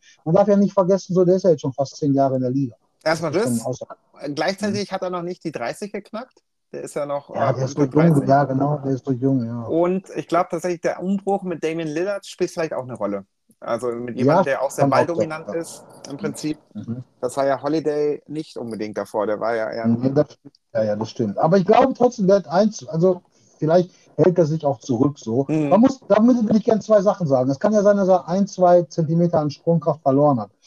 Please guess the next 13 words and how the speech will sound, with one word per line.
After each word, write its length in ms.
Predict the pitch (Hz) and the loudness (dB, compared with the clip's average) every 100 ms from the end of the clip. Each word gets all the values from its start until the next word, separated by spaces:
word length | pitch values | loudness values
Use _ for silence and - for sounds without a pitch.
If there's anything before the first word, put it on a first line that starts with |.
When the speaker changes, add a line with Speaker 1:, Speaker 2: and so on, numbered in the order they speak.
| - - - | -20 -14 0
Speaker 1:
Aber 240 | 165 175 | 4 4
was 120 | 202 | 4
bei 120 | 202 190 | 2 2
ihm 140 | 185 | 0
krass 360 | - 208 233 233 | -2 2 2 2
ist, 340 | 233 233 - - - | -2 -2 -16 -20 -6
in 100 | 143 | 2
der 140 | 160 165 | 2 2
Final-Serie 840 | - 233 269 233 175 214 196 190 | 2 6 6 6 4 4 4 4
gegen 240 | 180 180 | 4 2
Phoenix, 720 | 147 - 208 175 170 165 - - | 0 0 2 4 2 -2 -12 -2
glaube 380 | 139 139 143 | 4 4 4
ich, 120 | 180 | 2